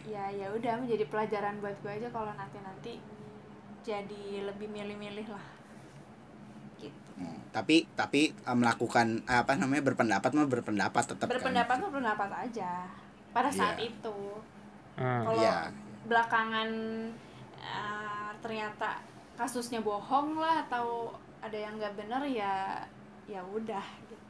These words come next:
Speaker 2: Kalau, kalau gua, kalau gua tetap yang paling utama emang cross check sih. Kalau
Speaker 1: Hmm.
Speaker 2: waktu itu kenapa gua berani, eh, ikut berpendapat kan?
Speaker 3: Bersuara.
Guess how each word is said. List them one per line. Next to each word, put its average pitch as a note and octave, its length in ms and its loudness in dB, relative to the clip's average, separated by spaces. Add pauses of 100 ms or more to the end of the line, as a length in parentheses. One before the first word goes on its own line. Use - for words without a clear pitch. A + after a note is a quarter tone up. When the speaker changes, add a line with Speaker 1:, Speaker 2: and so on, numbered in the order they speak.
(380)
Speaker 2:
Kalau, F#2 460 -2 (240)
kalau G#2+ 240 0
gua, G#2+ 400 2 (500)
kalau A#2+ 220 6
gua C#3 240 12 (200)
tetap C3 320 4
yang A#2+ 160 4
paling A#2+ 200 4
utama A2 320 4
emang C#3 200 8
cross G#2+ 240 -2
check G#2+ 180 -2
sih. - 260 -6 (520)
Kalau G#2 320 2
Speaker 1:
Hmm. F#2 200 -4
Speaker 2:
waktu C3 320 4
itu C#3 120 6
kenapa C#3 360 8
gua C3 480 10
berani, B2 680 8 (280)
eh, A2+ 420 0 (960)
ikut C3+ 240 4
berpendapat B2+ 540 6
kan? - 80 2
Speaker 3:
Bersuara. B2+ 280 12